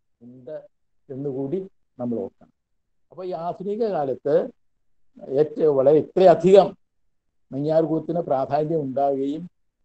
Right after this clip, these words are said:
നങ്ങ്യാർകൂത്ത് ആകർഷകമാവുകയും ചെയ്തത് ആ നങ്ങ്യാർകൂത്തിൻ്റെ,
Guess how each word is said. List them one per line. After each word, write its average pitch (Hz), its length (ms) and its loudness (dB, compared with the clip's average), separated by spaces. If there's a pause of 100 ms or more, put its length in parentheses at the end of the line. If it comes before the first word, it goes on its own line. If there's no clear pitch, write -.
(100)
നങ്ങ്യാർകൂത്ത് 151 540 -2
ആകർഷകമാവുകയും 156 1040 -2
ചെയ്തത് 143 840 -2 (600)
ആ 139 400 0 (360)
നങ്ങ്യാർകൂത്തിൻ്റെ, 156 1400 0